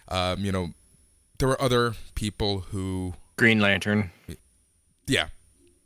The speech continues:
Speaker 1: Yeah. But that was, yeah. Yes.
Speaker 2: That was
Speaker 1: Overall.
Speaker 2: an issue with Warner Brothers, 'cause Warner Brothers have that in production, and they didn't want it screwed with.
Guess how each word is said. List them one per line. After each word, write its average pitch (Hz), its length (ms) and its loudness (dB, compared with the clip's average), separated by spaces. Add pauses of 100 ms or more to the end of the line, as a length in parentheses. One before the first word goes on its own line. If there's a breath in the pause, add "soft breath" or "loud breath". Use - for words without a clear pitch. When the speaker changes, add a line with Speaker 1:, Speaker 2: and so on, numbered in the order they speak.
(120)
Speaker 1:
Yeah. 80 180 -4 (320)
But 147 120 2
that 147 200 -4
was, 123 360 0 (280 soft breath)
yeah. - 160 -2 (580)
Yes. - 280 -10
Speaker 2:
That 143 200 4
was 147 140 4
Speaker 1:
Overall. 127 140 4
Speaker 2:
an 123 60 6
issue 113 220 2
with 107 180 2
Warner 104 260 4
Brothers, 85 400 2
'cause 95 220 -2
Warner 104 200 4
Brothers 95 320 4
have 87 180 0
that 87 160 2
in 82 120 -4
production, 80 560 -4 (520 loud breath)
and 101 100 2
they 95 80 6
didn't 92 260 0
want 90 200 6
it 85 120 -2
screwed 87 420 -2
with. 78 340 -8